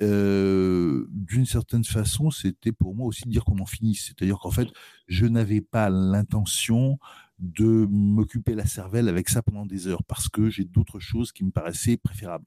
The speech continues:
Donc, c'est sûr qu'on peut pas avoir une information éclairée sur l'histoire de la Palestine, sur le développement de tels médicaments, sur l'intelligence artificielle. On, on peut pas. On est bien obligé,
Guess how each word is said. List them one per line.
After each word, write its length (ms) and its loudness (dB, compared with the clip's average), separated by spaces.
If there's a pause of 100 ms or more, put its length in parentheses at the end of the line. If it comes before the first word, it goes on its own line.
(380)
Donc, 200 0 (120)
c'est 200 -2
sûr 480 2
qu'on 400 0
peut 260 0
pas 300 -4 (100)
avoir 520 0
une 100 2
information 800 -2 (280)
éclairée 720 0 (400)
sur 320 0
l'histoire 360 -2
de 60 0
la 120 0
Palestine, 840 0
sur 240 0
le 120 0
développement 540 0
de 40 -6
tels 200 -2
médicaments, 760 -2
sur 260 0
l'intelligence 600 -2
artificielle. 720 -2 (400)
On, 220 -2
on 100 0
peut 100 2
pas. 220 -8 (300)
On 120 -6
est 80 2
bien 440 0
obligé, 720 0